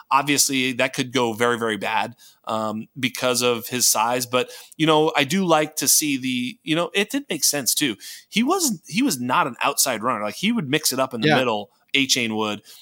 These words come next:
Speaker 2: Yep.
Speaker 1: and he was a track star. So of course he kept his weight down. It, like, kinda made sense.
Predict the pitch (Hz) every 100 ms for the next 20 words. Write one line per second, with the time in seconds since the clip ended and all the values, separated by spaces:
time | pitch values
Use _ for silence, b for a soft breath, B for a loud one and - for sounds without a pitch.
0 | - 143 135 127 123 123 127 - 147 180
1 | 185 180 175 - 180 - - 120 104 104
2 | - 147 - - 233 - 165 - 143 127
3 | 110 123 214 135 117 117 139 147 - 254
4 | 151 139 127 - 190 -